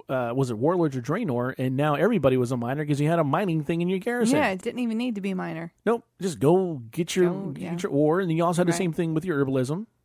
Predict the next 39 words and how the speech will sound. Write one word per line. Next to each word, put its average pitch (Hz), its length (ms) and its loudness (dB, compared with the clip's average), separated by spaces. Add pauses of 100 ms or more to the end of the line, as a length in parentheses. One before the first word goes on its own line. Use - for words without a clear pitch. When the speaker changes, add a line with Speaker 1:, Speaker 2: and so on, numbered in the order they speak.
(600)
Speaker 1:
You, 147 200 -10
you 147 80 0
know, 123 80 0
you 131 140 0
could 143 120 0
tell 147 180 6
it 123 120 0
what 131 380 2
type 165 260 -2
of 135 180 0
plants 160 300 -6
you 147 80 2
wanted 151 260 -2
it 156 140 -6
to 117 280 -2
plant. 202 340 -6
They'd 117 200 -6
plant 160 260 -4
that 139 180 -2
plant, 190 280 -6
and 131 80 -8
people 147 200 -2
were 147 100 0
selling 135 300 -4
those. 90 280 -12 (560)
Well, 120 280 -8
I 123 180 -2
was. 98 360 -8 (2250)
But 151 340 2
that 175 160 4
effectively 160 520 2
killed, 175 500 2
for 180 100 4
that 160 160 6
expansion, 160 500 -2
it 131 120 -6
killed 143 360 2
the, 135 240 -2
uh, 120 380 -2